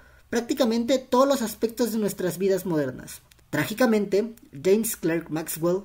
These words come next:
falleció el cinco de noviembre de mil novecientos siete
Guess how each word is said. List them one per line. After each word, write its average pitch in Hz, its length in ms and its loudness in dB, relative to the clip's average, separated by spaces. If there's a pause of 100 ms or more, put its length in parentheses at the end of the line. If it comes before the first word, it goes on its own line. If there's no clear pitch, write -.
falleció 160 640 0
el 135 200 -2
cinco 214 480 0
de 190 80 2
noviembre 190 560 0
de 139 180 -4
mil 175 280 -2
novecientos 156 540 -4
siete 123 360 -8